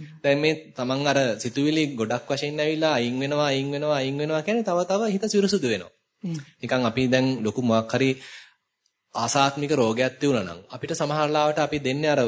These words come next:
Speaker 1: වමනේ යන්න බෙහෙත් දෙන්නේ.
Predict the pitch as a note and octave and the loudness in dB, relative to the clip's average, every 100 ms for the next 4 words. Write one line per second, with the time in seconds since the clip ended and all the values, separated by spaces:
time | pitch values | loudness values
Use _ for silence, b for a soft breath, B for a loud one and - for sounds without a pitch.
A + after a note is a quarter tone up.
0 | A2 A2+ A2+ C3 D3+ - _ _ _ b | 0 -4 -4 -2 -4 -6 _ _ _ b
1 | b b - E3 D#3 D3+ D#3+ D#3+ - - | b b -10 0 2 4 2 -4 -6 0
2 | D3+ E3+ E3 E3 E3 | 2 2 0 0 -4